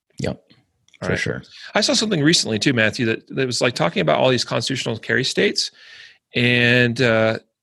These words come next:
Speaker 2: it, it, you know, it, it basically was pointing out that we still see the numbers of concealed carry permittees climbing. Okay.
Speaker 1: Mm-hmm.
Speaker 2: Uh, n-, this was on a nationwide basis. Uh, but, uh, that's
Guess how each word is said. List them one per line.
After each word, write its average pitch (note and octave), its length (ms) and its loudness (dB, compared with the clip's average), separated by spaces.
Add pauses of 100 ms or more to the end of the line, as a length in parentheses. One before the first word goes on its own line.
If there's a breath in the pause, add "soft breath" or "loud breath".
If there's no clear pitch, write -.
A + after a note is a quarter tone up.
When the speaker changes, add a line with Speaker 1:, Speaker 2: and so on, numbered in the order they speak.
(300)
Speaker 2:
it, B2 180 0 (240)
it, A2+ 180 -10 (140)
you C3+ 100 -4
know, B2 120 0
it, B2+ 400 -4
it A#2+ 120 -4
basically E3+ 340 2
was A#2+ 120 0
pointing F3 440 0
out B2+ 220 0
that - 260 -2 (440 soft breath)
we C3 120 2
still D#3 240 2
see C3 680 2 (260)
the A#2 120 -2
numbers A#2+ 400 0
of G2+ 80 -6
concealed G#2+ 380 -2
carry G#2+ 260 2
permittees A2 720 -2
climbing. C3+ 640 -2 (280)
Okay. A2 280 2
Speaker 1:
Mm-hmm. - 80 -12
Speaker 2:
Uh, - 60 -6 (120)
n-, - 320 -6
this C#3+ 440 0
was - 40 0
on A2 100 2
a G2+ 40 0
nationwide A2+ 540 0
basis. B2+ 480 -2 (580 loud breath)
Uh, G2+ 500 2 (640)
but, A#2+ 420 2
uh, G#2+ 320 4 (220)
that's C3 360 -2